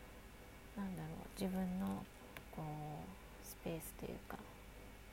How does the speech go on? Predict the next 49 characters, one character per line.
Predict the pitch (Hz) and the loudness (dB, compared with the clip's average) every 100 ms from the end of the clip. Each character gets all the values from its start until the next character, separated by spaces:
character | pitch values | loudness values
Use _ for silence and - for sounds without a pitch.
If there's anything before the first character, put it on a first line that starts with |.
| - - - | -8 -10 0
コ | - | 6
ン | 190 180 | 8 8
フ | 190 | 8
ォ | |
ー | 185 | 8
ト | 185 170 | 6 6
ゾ | 180 156 - - - | 6 4 2 -2 4
ー | |
ン | 240 | 8
を | 226 220 - - - - - | 8 4 -2 -6 -6 -2 2
上 | |
げ | 175 | 4
て | 175 165 | 4 4
い | 175 | 2
く | - | 4
っ | 311 | 4
て | - | 8
い | - | 8
う | |
感 | - - | 6 -2
じ | - | -2
な | - 151 | 0 0
ん | 151 | -2
で | 170 | -4
す | - - | -4 -4
け | - - | -4 4
ど、 | 139 147 - - - - - - - - - - - - - - - - - - - - | 8 8 6 0 -8 -8 -8 -8 -8 -10 -8 -8 -8 -8 -8 -8 -8 -8 -8 -10 -8 0
で、 | 208 202 202 202 233 - - - - - - | 2 4 4 2 -2 -6 -10 -10 -10 -10 -8
ス | - - | -6 4
ト | 415 | 8
イ | |
ッ | 415 - | 8 8
ク | 220 | 8
に | 196 | 10
見 | 185 196 240 | 8 10 10
え | 269 | 10
る | 247 | 10
っ | 185 - - - - - | 4 -2 -8 -8 -8 0
て | 170 - | 0 0
こ | 175 | 0
と | 156 160 | 2 4
は、 | 175 185 185 | 6 4 2
そ | - | 0
の、 | 170 175 - 202 - - - - - - | 0 2 2 0 -4 -8 -8 -8 -8 -2
見 | 269 320 | 4 8
え | 349 | 6
て | - 208 | 8 8
る | 202 185 | 10 8
人 | - - | 4 2